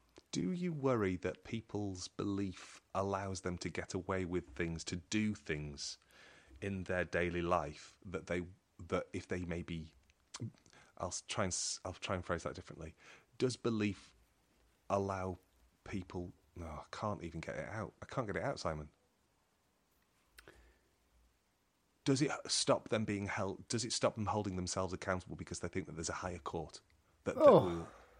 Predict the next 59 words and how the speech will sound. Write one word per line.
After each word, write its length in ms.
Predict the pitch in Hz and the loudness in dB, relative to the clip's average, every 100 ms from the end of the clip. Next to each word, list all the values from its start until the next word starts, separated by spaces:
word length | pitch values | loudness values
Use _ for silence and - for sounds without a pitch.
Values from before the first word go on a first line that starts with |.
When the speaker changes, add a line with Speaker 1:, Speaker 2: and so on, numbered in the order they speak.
| - | 0
Speaker 1:
they 100 | 92 | 2
will 160 | 90 85 | 4 4
eventually 300 | 85 82 85 | 2 0 -4
be 60 | |
judged 240 | 80 85 - | -2 -4 0
by? 180 | 76 78 - - | -2 -2 -10 -6
Whereas 200 | 95 92 | -2 -2
people 240 | - 107 208 | 0 4 8
Speaker 2:
Well, 60 | 160 | 8
Speaker 1:
who 60 | |
Speaker 2:
that 80 | 98 | 8
Speaker 1:
don't 220 | 92 95 | 4 4
Speaker 2:
is 100 | 98 | 2
Speaker 1:
believe, 340 | 80 80 95 - - - - | 0 0 -4 -10 -16 -20 -4
do 100 | 107 | 2
they 180 | 95 90 | 4 4
have 180 | 95 90 | 2 0
to 100 | 87 | -2
just, 340 | 85 87 - | -2 -4 -2
like, 180 | 80 78 - _ - | 0 -2 -4 _ -8
try 160 | - 90 | -4 -4
and 100 | 85 | -4
do 100 | 82 | -2
good 180 | 87 82 | -2 -2
works 340 | 80 - - | -2 -2 -4
now? 180 | 82 117 - _ _ _ _ _ _ _ _ _ | -4 -6 -14 _ _ _ _ _ _ _ _ _
Speaker 2:
Oh, 380 | - - - - - | -8 -4 -4 -4 -4
I 40 | |
don't 160 | 170 170 | 0 2
know. 140 | 190 | 6
Speaker 1:
And 180 | 185 113 | 10 12
I 40 | |
Speaker 2:
In 60 | 107 | 12
Speaker 1:
know 100 | 117 | 12
Speaker 2:
a, 40 | |
Speaker 1:
that 140 | 151 202 | 12 12
I've 120 | 202 | 12
Speaker 2:
in, 60 | |
Speaker 1:
just 120 | - 202 | 10 12
Speaker 2:
in 60 | |
a 20 | 156 | 12
Speaker 1:
made 60 | |
a 40 | 151 | 12
Speaker 2:
way 60 | |
you're 120 | 139 | 12
talking 160 | - 135 | 10 8
Speaker 1:
ridiculous 360 | - 135 101 - | 8 6 6 8
binary. 520 | 98 85 78 76 - _ _ _ - - - | 8 8 4 0 -6 _ _ _ -20 -10 -4
That's 180 | 92 | 4
Speaker 2:
Yeah, 160 | 135 123 | 8 10
yeah, 160 | 117 107 | 8 4
Speaker 1:
stupid. 120 | 104 | 4
Speaker 2:
because, 260 | - 143 | 6 8
I 40 | 139 | 10
mean, 120 | 135 | 10
I 40 | |
think 160 | 127 151 | 8 6
there's 140 | 120 | 4
also, 320 | 120 - 107 | 2 0 -2